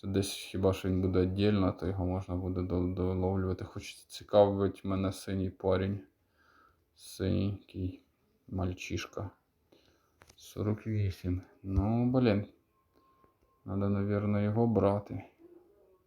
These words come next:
Тринадцять сімдесят, ну, це мало, блін. І не туди, і не сюди. На чотири було б зірки його підтягнути.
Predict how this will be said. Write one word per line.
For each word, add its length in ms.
Тринадцять 680
сімдесят, 640
ну, 60
це 180
мало, 440
блін. 300
І 100
не 140
туди, 440
і 100
не 160
сюди. 480
На 140
чотири 440
було 280
б 100
зірки 340
його 160
підтягнути. 800